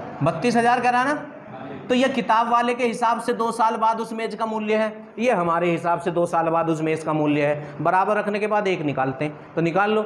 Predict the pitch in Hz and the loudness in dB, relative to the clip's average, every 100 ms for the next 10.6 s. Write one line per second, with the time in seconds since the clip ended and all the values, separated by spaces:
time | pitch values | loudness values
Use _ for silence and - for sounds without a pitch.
0 | - - 180 190 190 233 220 190 - 226 | -4 -4 0 -2 -2 -4 -2 -2 -2 -2
1 | 240 233 233 233 233 240 247 240 240 240 | -2 0 2 0 -4 -2 0 2 0 0
2 | 226 135 - - - - - - - - | -2 -4 -6 -14 -18 -18 -18 -18 -18 -18
3 | - 175 254 277 - - - - - - | -4 0 0 0 -6 -14 -18 -18 -18 -2
4 | 165 196 202 240 202 220 226 247 220 226 | 0 0 0 0 2 0 0 -2 0 2
5 | 247 254 - - - - - - - - | 2 0 -4 -12 -16 -20 -20 -20 -20 -6
6 | 175 180 180 190 208 185 226 208 160 123 | -2 0 2 2 0 -2 -4 -2 -2 -4
7 | 117 - - - - - - - - - | -6 -14 -18 -20 -20 -20 -20 -18 -18 -18
8 | - - 180 202 196 175 214 214 - - | -18 -8 -2 0 0 0 -2 -2 -10 -16
9 | - - - - - - 160 175 214 196 | -16 -16 -16 -16 -16 -2 0 0 -2 0
10 | 208 180 170 - 139 | -2 0 -4 -2 -2